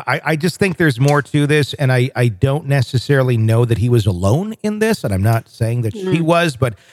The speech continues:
Speaker 1: I'm, at the very minimum, I'm saying there's no way in hell she was not aware there was a cell in that fucking garage.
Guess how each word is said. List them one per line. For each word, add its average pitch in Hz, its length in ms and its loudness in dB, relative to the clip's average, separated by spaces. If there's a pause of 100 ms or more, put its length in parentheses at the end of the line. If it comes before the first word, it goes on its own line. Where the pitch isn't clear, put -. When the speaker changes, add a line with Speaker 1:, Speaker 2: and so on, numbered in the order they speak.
(240)
Speaker 1:
I'm, 151 380 -2
at 156 180 -2
the 139 100 0
very 165 440 0
minimum, 147 680 0
I'm 135 200 -2
saying 131 280 0
there's 123 200 0
no 139 160 0
way 139 180 0
in 117 80 -2
hell 98 500 -2
she - 160 0
was 104 200 2
not 107 180 2
aware 95 460 0 (260)
there 107 100 0
was 104 140 2
a 98 60 -4
cell 98 340 -4
in 90 60 -8
that 85 140 -10
fucking 90 300 -4
garage. 78 520 -10